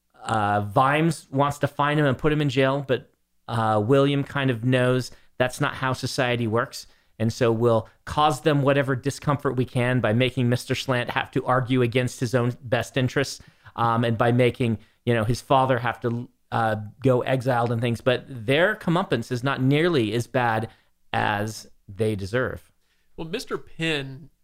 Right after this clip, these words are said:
Speaker 2: uh, I found him really interesting. Tulip was the more enjoyable one to read and to read about. Uh, Mister Pin, I realized he was kind of making me a little bit uncomfortable because,
Speaker 1: Mm-hmm.
Speaker 2: uh, it hits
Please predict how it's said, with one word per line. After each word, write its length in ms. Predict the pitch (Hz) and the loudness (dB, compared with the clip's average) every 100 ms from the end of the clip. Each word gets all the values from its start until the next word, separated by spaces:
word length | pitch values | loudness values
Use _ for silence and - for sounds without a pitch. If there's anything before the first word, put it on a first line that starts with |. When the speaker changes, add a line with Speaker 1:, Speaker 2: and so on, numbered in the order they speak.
| - | -8
Speaker 2:
uh, 300 | 143 139 135 127 _ _ _ _ _ _ _ - 151 - - | -4 -4 -6 -14 _ _ _ _ _ _ _ -10 -10 -10 -4
I 340 | 156 175 175 | -2 0 -2
found 340 | 160 185 156 147 | -4 -4 -4 -2
him 320 | 196 180 147 | -2 -2 -6
really 260 | 147 139 | -6 -6
interesting. 320 | 135 135 - 143 | -8 -10 -12 -10
Tulip 400 | - 262 202 - | -8 -2 -2 -2
was 200 | 156 143 | -6 -6
the 80 | |
more 220 | 139 143 135 | -6 -4 -4
enjoyable 640 | 135 135 135 135 131 127 | -6 -8 -6 -6 -6 -12
one 200 | 135 135 | -14 -16
to 120 | 143 | -16
read 380 | 123 131 143 151 | -14 -12 -8 -8
and 100 | 147 | -10
to 100 | 139 | -12
read 200 | 139 139 | -10 -12
about. 420 | 135 135 135 156 - _ _ _ | -12 -12 -8 -10 -12 _ _ _
Uh, 160 | 139 131 | -10 -8
Mister 240 | 151 170 202 | -6 -8 -10
Pin, 320 | - 233 190 | -6 -4 -2
I 60 | |
realized 380 | 147 156 151 139 | 0 0 0 -2
he 80 | 175 | -8
was 100 | 208 | -12
kind 160 | - 165 | -12 -12
of 120 | 143 | -8
making 260 | 139 139 135 | -8 -8 -8
me 80 | |
a 80 | 131 | -8
little 180 | 135 135 | -8 -6
bit 140 | 139 | -8
uncomfortable 640 | 135 131 139 135 170 185 - - | -8 -10 -10 -8 -8 -8 -8 -10
because, 560 | 147 - 139 135 107 | -10 -6 -4 -2 -4
Speaker 1:
Mm-hmm. 180 | 104 110 104 _ | -2 -4 -8 _
Speaker 2:
uh, 160 | - 135 | -6 -4
it 180 | 143 170 | -4 -6
hits 400 | - 185 - - | -6 -6 -6 -12